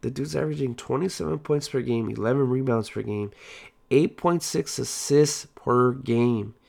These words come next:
And my man's shooting the three ball very, very well, too. Um, and he ha-, he's had a couple of thirty-point triple-doubles. Also, let me just say this here.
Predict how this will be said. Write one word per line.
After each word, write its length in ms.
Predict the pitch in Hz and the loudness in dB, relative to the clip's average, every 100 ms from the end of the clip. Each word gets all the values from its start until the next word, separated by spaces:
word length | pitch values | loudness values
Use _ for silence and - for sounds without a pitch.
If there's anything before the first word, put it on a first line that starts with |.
| _ - - - - _ _ _ _ _ 123 | _ -20 -20 -20 -20 _ _ _ _ _ 0
And 160 | 123 | 2
my 120 | 127 | 2
man's 280 | 117 127 135 | 2 2 0
shooting 520 | 135 - 147 147 147 | 0 -2 0 0 0
the 100 | 120 | -2
three 300 | 110 - 123 | -4 0 0
ball 280 | 135 123 117 | 2 -2 -4
very, 460 | - - 123 127 123 | -8 -2 2 2 0
very 320 | 117 120 117 | 0 -2 0
well, 320 | 110 117 110 | 0 -2 -2
too. 460 | - - 120 107 - _ _ _ _ _ _ - _ _ _ | -6 -2 -2 -2 -12 _ _ _ _ _ _ -20 _ _ _
Um, 240 | - 104 - | -6 -4 -4
and 140 | - 127 | -4 -2
he 140 | 123 | 0
ha-, 180 | 127 131 | -2 -2
he's 300 | 113 123 131 | -4 -4 -2
had 200 | 123 107 | -2 -4
a 60 | |
couple 320 | 139 120 - 117 | -6 -8 -2 -4
of 100 | - | 0
thirty-point 460 | 117 123 123 120 | 0 0 -4 -6
triple-doubles. 720 | - 120 123 120 117 117 107 - _ | -4 -6 -6 -4 -2 -2 -6 -14 _
Also, 680 | 113 180 - - 110 107 123 - - - _ _ _ _ _ | 2 2 2 0 2 2 -4 -12 -20 -20 _ _ _ _ _
let 160 | 113 120 | 0 2
me 120 | 143 | 2
just 260 | 147 165 - | 0 -2 0
say 160 | - | 2
this 300 | 92 151 214 | 2 2 0
here. 340 | - 120 107 | 0 0 0